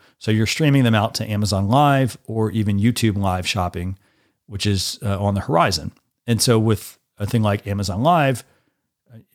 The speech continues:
for example, if my stream, like this stream is all about helping you get started with your live streams, we could be talking about, you know, the five best microphones to use for your live streams. And so I might do an Amazon Live talking about those microphones, the things that I like about them, the things I don't like about a mic.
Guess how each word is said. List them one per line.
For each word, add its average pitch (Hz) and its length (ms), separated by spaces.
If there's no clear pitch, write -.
for 123 140
example, 117 300
if 107 120
my 110 120
stream, 117 540
like 104 140
this 123 140
stream 127 240
is 107 120
all 104 140
about 98 240
helping 110 240
you 104 80
get 101 160
started 104 300
with 98 160
your 101 100
live 95 220
streams, 151 460
we 123 120
could 135 120
be 123 80
talking 123 400
about, 107 420
you 104 100
know, 101 80
the 98 100
five 107 300
best 104 200
microphones 110 840
to 127 100
use 117 380
for - 100
your 101 140
live 90 260
streams. - 420
And 113 160
so 104 340
I 117 120
might 123 200
do 113 140
an 107 80
Amazon 107 380
Live 117 600
talking 151 400
about 104 220
those 107 180
microphones, 110 560
the 104 100
things 107 260
that 95 80
I 95 80
like 127 200
about 117 240
them, 113 140
the 107 80
things 101 200
I 101 40
don't 147 200
like 131 240
about 113 200
a - 20
mic. 113 380